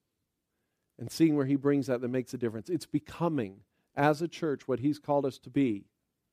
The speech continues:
not just the mere acts of what we do. I wanted to mention, I meant to mention it earlier and I forgot, but, you know, one of the things that's really hard for us to do sometimes is just sit and be with Jesus.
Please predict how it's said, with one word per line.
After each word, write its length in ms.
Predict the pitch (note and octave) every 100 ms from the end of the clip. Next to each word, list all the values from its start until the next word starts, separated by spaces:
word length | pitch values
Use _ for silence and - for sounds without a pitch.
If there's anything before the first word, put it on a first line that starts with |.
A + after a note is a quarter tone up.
| _ _ _ -
not 260 | C3+ C3
just 180 | C#3+ C3
the 60 | D3+
mere 160 | C3
acts 200 | B2 A#2
of 100 | A#2
what 140 | B2 A#2+
we 80 | A2+
do. 260 | A2 G2+ - _ _ _ _
I 40 | D3+
wanted 180 | D#3+ D3+
to 60 |
mention, 300 | D3 D3+ D3
I 60 | C3
meant 180 | C3 C3
to 60 |
mention 280 | C#3+ B2+ C3
it 80 | A#2
earlier 280 | B2 B2+ A#2+
and 80 |
I 40 | A2+
forgot, 380 | A#2+ B2+ B2 -
but, 180 | A#2 - _ _ _ -
you 120 | D3
know, 240 | C#3 C3 -
one 180 | D3 D#3+
of 40 |
the 60 | D#3+
things 220 | D#3+ C3+
that's 160 | B2+ D3
really 160 | C3+
hard 320 | A#2 C3+ D3
for 180 | - C3+
us 320 | A#2+ A2+ - _
to 100 | -
do 420 | C3+ F#3 D#3+ A2+ A2
sometimes 680 | B2+ A#2 A#2+ A2 A#2 - - _ _ _ _ _ _ _ -
is 180 | C3 A#2+
just 360 | D#3 C#3+ -
sit 400 | - F3+ G2 - _ _ _ _ _
and 160 | A#2+ B2
be 140 | B2+
with 200 | B2+ A#2
Jesus. 540 | - A2 F#2+ - -